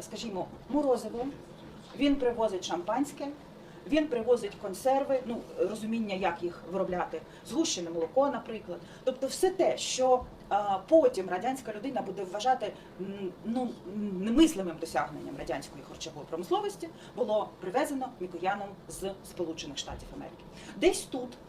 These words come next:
а, між йо-, е, після його поїздки формується, а, вітрина радянського харчування, яка називається "Книга про смачну та поживну їжу". Ця книга перевидається, м, одинадцять, тринадцять видань.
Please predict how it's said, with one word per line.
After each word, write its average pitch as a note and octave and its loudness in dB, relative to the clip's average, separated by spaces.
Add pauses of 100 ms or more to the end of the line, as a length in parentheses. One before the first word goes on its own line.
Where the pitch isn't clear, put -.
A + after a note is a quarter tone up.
(140)
а, F3+ 0
між B3 -2
йо-, A#3 2
е, F#3 2
після A#3 -2
його G3 -2
поїздки C4 0
формується, A#3+ 0 (380)
а, E3+ 2 (160)
вітрина A#3 -2
радянського D#3+ -4
харчування, C#4+ 0
яка G3+ -4
називається A#3+ -2 (100)
"Книга B3+ -2 (200)
про G3 2 (120)
смачну G#3 -4
та F3 -2
поживну G3+ -2 (140)
їжу". E3+ -8 (960)
Ця D#4+ 8
книга C#4+ 4
перевидається, G3 -2 (760)
м, F3 -2 (560)
одинадцять, A#3+ -2 (400)
тринадцять C4 0
видань. E3+ -6